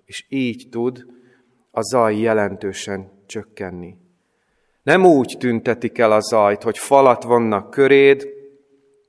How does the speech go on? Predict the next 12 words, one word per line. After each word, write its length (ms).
hanem 440
igazából 960
kibocsát 680
egy 140
ellentétes 920
hullámot, 640
ami, 200
ami 260
kioltja 600
a 100
külső 480
lármát. 680